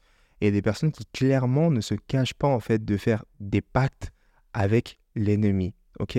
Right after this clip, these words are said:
Avant de passer dans ce sujet-là, on va voir quelques versets afin de, de vous y amener. Du coup, dans un Samuel seize, vingt-trois, on voit que le roi Saül était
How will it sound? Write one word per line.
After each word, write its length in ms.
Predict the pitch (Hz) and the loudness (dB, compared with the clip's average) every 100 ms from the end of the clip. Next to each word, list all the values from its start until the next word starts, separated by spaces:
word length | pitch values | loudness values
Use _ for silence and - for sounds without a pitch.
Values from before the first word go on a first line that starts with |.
| 113 | -2
Avant 240 | 110 127 | 0 0
de 40 | 143 | 2
passer 540 | 110 - 120 113 98 | 0 2 2 2 0
dans 320 | 101 107 113 | -4 -2 -2
ce 100 | - | -2
sujet-là, 460 | - 101 104 120 135 | -4 -2 2 0 0
on 80 | 98 | -2
va 140 | 98 | 0
voir 260 | 101 110 - | 0 -4 -2
quelques 300 | - 131 - | 0 0 0
versets 500 | 98 101 - 123 127 - _ _ _ | 0 0 -2 -2 -2 -6 _ _ _
afin 320 | 104 104 120 | -4 0 2
de, 300 | 117 104 101 | 2 2 0
de 100 | 95 | 0
vous 280 | 101 101 98 | -2 -2 0
y 60 | 104 | 2
amener. 260 | 98 95 | 2 0
Du 100 | 90 | -4
coup, 140 | - 151 | -4 0
dans 160 | 123 - | 0 0
un 140 | 131 | -2
Samuel 520 | 127 139 127 127 143 | -2 -2 0 0 0
seize, 340 | 131 - 131 113 | -2 0 0 0
vingt-trois, 540 | 113 113 - 156 196 - _ _ - | -2 -2 -2 -2 -2 -6 _ _ -6
on 80 | |
voit 180 | 110 143 | 0 0
que 120 | - | 2
le 80 | 107 | 0
roi 260 | 98 110 139 | 0 -2 -2
Saül 240 | - 120 | -2 0
était 240 | 117 - | 0 -2